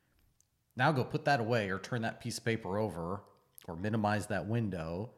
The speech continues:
write your project, do your thing, tell your story, then pull both those up and make sure you've got all of those things in it. Or you can do the inverse and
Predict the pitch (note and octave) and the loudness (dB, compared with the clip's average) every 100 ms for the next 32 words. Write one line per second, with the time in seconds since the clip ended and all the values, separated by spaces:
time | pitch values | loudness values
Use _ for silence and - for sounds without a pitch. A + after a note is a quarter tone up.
0 | _ _ _ _ _ _ _ G2+ G#2+ B2+ | _ _ _ _ _ _ _ -2 0 2
1 | C#3+ B2 B2+ B2 A#2 A2+ A2+ - - - | 0 0 2 2 2 0 0 -6 -14 -8
2 | A#2 C3 B2 A2 - B2+ C3+ - - C#3+ | -4 -2 -2 -4 0 0 0 -2 -2 -2
3 | G#2 F2 F#2+ C3 - - _ _ _ _ | -2 -4 -4 -6 -10 -20 _ _ _ _
4 | - A#2 C#3 C3 B2+ B2+ A#2+ A#2+ A#2+ C3+ | -6 0 2 0 -2 -2 0 0 -2 -2
5 | A#2 F#2+ G#2 - - - G2+ G2 G2+ - | -2 -2 -4 -10 -16 -10 -6 -6 -6 -8
6 | - B2 G#2 G2 A#2 - - _ _ _ | -4 -2 0 -2 -4 -8 -20 _ _ _
7 | _ - G#2 F#2+ A#2+ G#2+ - - G2 F#2 | _ -10 -8 -4 0 0 -2 -2 0 0
8 | F2+ G2 G2 - A#2 B2 B2+ - A#2 E2+ | -2 -6 -6 -4 -2 -2 -2 -6 -6 -6
9 | F#2 - - _ _ _ _ _ _ _ | -8 -12 -20 _ _ _ _ _ _ _
10 | _ F3+ E3 G#2+ A2 F3 - - _ _ | _ 2 2 2 -2 -4 -8 -20 _ _
11 | _ _ - B2 B2 C3+ A2 A#2+ D3+ F#2 | _ _ -4 0 2 2 2 4 4 2
12 | E2+ C3+ - - - G#2 G2+ G2 F#2+ | -2 -2 -4 -8 -6 -6 -4 -6 -8